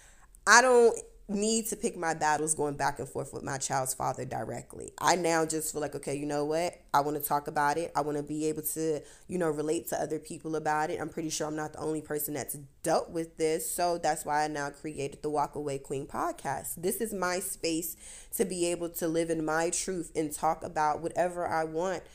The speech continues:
without having to deal with someone else feeling like they can cut me off or butt in or lie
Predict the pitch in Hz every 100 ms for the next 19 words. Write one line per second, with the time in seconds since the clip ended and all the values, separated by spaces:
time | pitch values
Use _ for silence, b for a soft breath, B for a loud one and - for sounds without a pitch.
0 | B B - 180 190 170 170 165 156 185
1 | 175 180 - 180 175 175 165 - 170 165
2 | 175 170 170 - 175 170 156 156 170 165
3 | 165 170 165 185 143 170 151 143 156 156
4 | 165 160 156 165 160 151 - 160 156 151
5 | 151 151 170 160 151